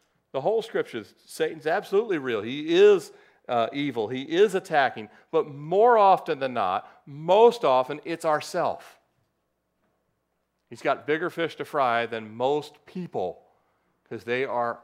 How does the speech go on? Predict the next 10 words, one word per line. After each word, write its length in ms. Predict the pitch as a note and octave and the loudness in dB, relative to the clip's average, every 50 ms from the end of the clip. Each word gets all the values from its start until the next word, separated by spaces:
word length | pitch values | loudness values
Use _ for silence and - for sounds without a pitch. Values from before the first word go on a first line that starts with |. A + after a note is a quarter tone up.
| _ - | _ -14
already 960 | B2+ C#3 C#3 C#3 C#3 B2 A#2+ B2 C#3 D3 D#3+ D#3+ C#3+ A#2+ G2 F#2+ F#2 F#2+ F#2+ _ _ _ _ _ _ _ _ _ _ _ _ | -12 -10 -10 -10 -10 -12 -14 -12 -8 -6 -6 -6 -6 -8 -10 -12 -14 -16 -18 _ _ _ _ _ _ _ _ _ _ _ _
deceiving 480 | G#2+ G2 - - D3 D3 C3+ B2+ B2 | -20 -18 -14 -12 -12 -12 -10 -10 -10
themselves. 760 | A#2 A2 G#2 - - C3+ C#3 - - - _ _ _ _ _ _ _ _ _ _ | -10 -10 -12 -12 -14 -14 -14 -14 -16 -20 _ _ _ _ _ _ _ _ _ _
Romans 300 | _ G#2+ G#2 A2 G#2+ G2 | _ -18 -16 -16 -18 -18
chapter 320 | - - A2+ G#2 - - G#2 | -16 -14 -14 -14 -14 -16 -16
one. 300 | G2+ A#2 B2+ G#2 F2+ F#2 G#2 _ _ _ _ _ _ _ _ _ _ _ _ _ - | -16 -16 -16 -16 -16 -18 _ _ _ _ _ _ _ _ _ _ _ _ _ _ -8
But 120 | A2 A2+ | -6 -6
if 120 | B2 - | -6 -6
we're 120 | - D3+ D3+ | -6 -6 -6
faithful 840 | - - - F3 E3+ F#3 G3 F#3+ F#3+ - G#2+ F#2+ G#2 C3 - _ _ | -6 -6 -4 -2 0 0 0 -2 -4 -6 -8 -6 -6 -8 -10 _ _